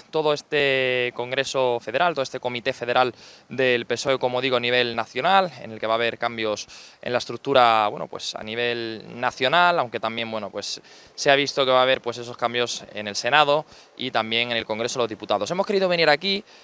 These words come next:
eh, bueno, pues, eh, en pro de, de la libertad de prensa, de la libertad de expresión y como periodista que somos y como medio de comunicación, que es Estado de Alarma, que es eda T V. ¿Cuál ha sido nuestra sorpresa? Que hace dos días, eh, desde la administración de este,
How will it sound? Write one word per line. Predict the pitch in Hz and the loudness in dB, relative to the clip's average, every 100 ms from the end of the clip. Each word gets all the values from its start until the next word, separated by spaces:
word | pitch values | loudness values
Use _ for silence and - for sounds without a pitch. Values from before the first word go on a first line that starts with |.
| - | -20
eh, | - 104 101 101 | -8 -4 -2 -4
bueno, | 107 180 | -4 -6
pues, | 110 104 - - - - | -4 -4 -2 -2 -4 -8
eh, | - - 104 107 - | -10 -6 -6 -6 -8
en | 110 110 | -10 -8
pro | 127 151 | 2 2
de, | 175 165 - _ | 4 0 -4 _
de | - 117 | -6 0
la | 113 | 2
libertad | 117 113 160 | 2 2 2
de | 147 | 2
prensa, | 165 180 165 170 | 0 -2 -2 0
de | |
la | 139 | 0
libertad | 123 123 147 | 0 0 0
de | 151 | -2
expresión | - 117 - 170 180 - - - | -2 -6 0 2 2 -2 -18 -14
y | - 160 180 | -4 -2 -2
como | _ 135 131 | _ -2 0
periodista | 131 123 147 - 135 | 0 0 0 0 0
que | |
somos | 123 170 185 208 - - | 0 0 2 0 0 -8
y | 127 151 | -4 -4
como | - 139 127 | 0 -2 0
medio | 127 151 | -2 0
de | 139 | 0
comunicación, | 131 123 123 117 127 175 120 - | -2 -4 -2 -4 -2 -2 -2 -6
que | |
es | 123 - | -6 -6
Estado | - 123 | -6 -2
de | 120 | 0
Alarma, | 151 120 | 0 -2
que | 113 | -4
es | - | -6
eda | - 120 | -2 -2
T | 127 | 0
V. | 143 104 - - - | -2 -2 -4 -16 2
¿Cuál | 165 | 4
ha | 165 | 4
sido | 165 | 0
nuestra | 147 143 | -4 -4
sorpresa? | 139 139 196 180 | -4 -4 -2 -2
Que | 165 | 0
hace | 151 - 147 131 127 131 | -2 2 4 4 2 2
dos | 131 | 0
días, | 156 175 170 - - | 2 0 0 -4 -6
eh, | 113 110 110 | -2 0 0
desde | 107 107 113 | -2 -4 -4
la | |
administración | 113 110 113 135 139 | -4 -2 -2 0 -2
de | |
este, | 127 131 123 120 113 113 | 0 2 4 4 0 -4